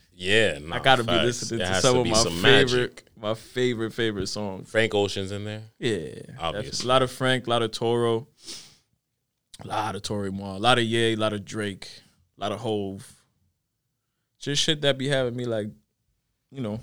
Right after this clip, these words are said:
Speaker 2: jiggy.
Speaker 1: All right. Let's go down this Kanye rabbit hole, 'cause I feel like it's a Band-Aid I personally wanna rip off.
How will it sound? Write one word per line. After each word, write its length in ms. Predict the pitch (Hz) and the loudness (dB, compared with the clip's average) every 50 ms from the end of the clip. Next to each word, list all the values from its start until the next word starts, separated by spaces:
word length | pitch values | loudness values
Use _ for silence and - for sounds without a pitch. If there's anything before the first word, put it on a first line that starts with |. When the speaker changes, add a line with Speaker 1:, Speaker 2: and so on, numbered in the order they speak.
| - _ - | -12 _ -20
Speaker 2:
jiggy. 360 | - 117 131 123 110 92 85 - _ _ _ _ _ _ _ _ _ _ _ _ _ _ _ _ - - - | -10 -8 -8 -8 -8 -12 -14 -16 _ _ _ _ _ _ _ _ _ _ _ _ _ _ _ _ -20 -20 -20
Speaker 1:
All 120 | 82 80 76 | -18 -16 -16
right. 100 | 73 82 - _ _ _ _ _ _ _ _ _ | -16 -18 -20 _ _ _ _ _ _ _ _ _
Let's 140 | 104 110 113 | -6 -4 -2
go 160 | - 156 156 | 2 4 6
down 180 | 147 147 143 127 | 6 6 6 4
this 120 | 107 92 | 2 0
Kanye 380 | - 107 101 104 98 92 87 85 | 0 0 0 0 0 0 0 0
rabbit 260 | 85 80 80 78 76 | 0 0 0 -2 -4
hole, 120 | 78 78 | -6 -6
'cause 140 | 73 87 82 | -6 -4 -4
I 80 | 85 85 | -4 -2
feel 160 | - 110 101 | -2 0 0
like 100 | 95 87 | 0 0
it's 120 | 90 85 90 | -2 -4 -4
a 80 | 85 | -6
Band-Aid 560 | 73 71 85 85 87 82 82 82 82 78 73 - _ _ _ | -6 -2 -2 -2 0 0 0 0 -2 -2 -6 -12 _ _ _
I 220 | 98 104 113 113 | 6 8 8 8
personally 440 | 101 - 104 98 90 - - - 87 85 | 6 4 0 0 0 0 -2 -2 -4 -2
wanna 160 | 85 80 78 | -2 -2 -2
rip 220 | 78 78 76 - 76 | -2 -4 -4 -4 -6
off. 540 | 73 73 73 69 69 - - - - - | -6 -6 -6 -8 -12 -14 -18 -20 -20 -20